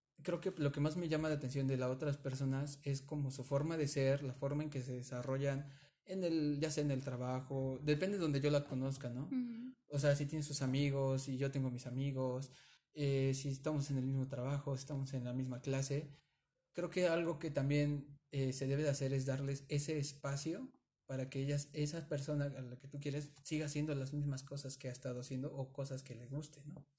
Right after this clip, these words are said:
Speaker 2: Ujú. Bueno, y, o sea, el punto es que para que, si después las cosas se tornan más serias,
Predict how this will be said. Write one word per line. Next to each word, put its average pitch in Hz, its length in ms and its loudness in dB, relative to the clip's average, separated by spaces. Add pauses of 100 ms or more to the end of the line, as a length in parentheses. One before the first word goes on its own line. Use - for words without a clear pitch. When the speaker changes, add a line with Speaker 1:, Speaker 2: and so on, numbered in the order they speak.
(120)
Speaker 2:
Ujú. 262 280 -4
Bueno, 302 200 6
y, 269 100 2
o 311 180 2
sea, 285 120 4
el 269 80 -2
punto 294 220 0
es 311 100 -2
que 233 100 -4
para 190 300 -6
que, - 180 -10 (240)
si 226 160 -6
después 220 260 -4
las 285 160 0
cosas 262 200 -2
se 247 80 -6
tornan 233 340 -8
más 220 220 0
serias, 220 440 -4